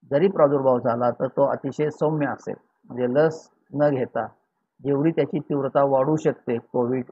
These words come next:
एकोणीस या रोगाची, तेवढी तीव्रता वाढणार नाही, तुम्हाला डेथपर्यंत जावं लागणार नाही, तुम्ही, अ, लवकरच बरे होऊ शकता. आणि म्हणून, अ, दोन डोस घेतल्यानंतर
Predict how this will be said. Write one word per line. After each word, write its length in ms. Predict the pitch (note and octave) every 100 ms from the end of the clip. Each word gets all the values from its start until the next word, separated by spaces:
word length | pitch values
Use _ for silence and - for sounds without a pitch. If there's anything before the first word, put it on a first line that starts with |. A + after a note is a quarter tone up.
| -
एकोणीस 360 | A#2+ - B2 C#3
या 80 | B2
रोगाची, 460 | A#2+ A#2+ A2+ A2+ - _ _ _ _ -
तेवढी 280 | D3 D3 E3
तीव्रता 460 | - C#3 C#3 -
वाढणार 400 | C#3+ C3 A#2+ A#2
नाही, 380 | A#2 A#2+ B2 E3 F3 _ _ _
तुम्हाला 420 | - B2 A#2+ C3+ D3+ - B2
डेथपर्यंत 680 | D#3 D#3 - D3+ D3 C#3 C#3 A#2 - _ -
जावं 260 | C3+ B2+ B2+
लागणार 380 | A#2 A2+ A2+
नाही, 300 | A#2 A2+ - - _ _ _ _ -
तुम्ही, 260 | A#2+ C3+ C3+ - _ _ _ -
अ, 80 | B2+
लवकरच 560 | B2+ C3 - D#3 D#3 - _ C#3
बरे 160 | D3+
होऊ 200 | F3+ D#3
शकता. 420 | C#3 B2 - A2 G#2+ _
आणि 140 | B2 B2+
म्हणून, 380 | A#2+ B2+ D#3+ C3+ C#3 _ _ _ -
अ, 200 | C3+ B2
दोन 360 | B2 D3+ E3 D3+
डोस 180 | D3 C#3
घेतल्यानंतर 680 | C3+ A#2+ B2+ B2+ B2+ A#2